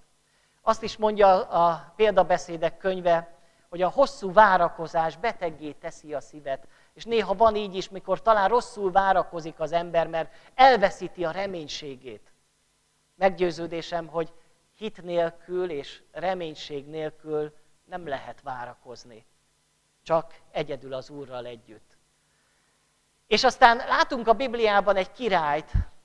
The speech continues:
ö, róla csak néhány mondatot mondok, mert egy nagyon rossz példa, ö, amit a Biblia leír számunkra, úgy hívják, hogy Saul, majd az ő történetét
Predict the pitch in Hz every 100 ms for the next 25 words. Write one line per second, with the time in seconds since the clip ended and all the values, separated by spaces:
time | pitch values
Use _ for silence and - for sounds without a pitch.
0 | _ - 160 156 - 214 208 196 190 233
1 | 202 202 196 208 196 - 175 - 190 185
2 | 170 160 - _ _ _ 180 180 226 269
3 | 233 214 208 - - 214 208 180 165 156
4 | - - 170 180 170 170 156 202 185 170
5 | 160 185 175 156 - 175 175 160 185 208
6 | 190 170 165 165 160 156 - 180 165 139
7 | 143 - _ _ _ - 165 165 190 180
8 | 208 190 185 165 156 165 -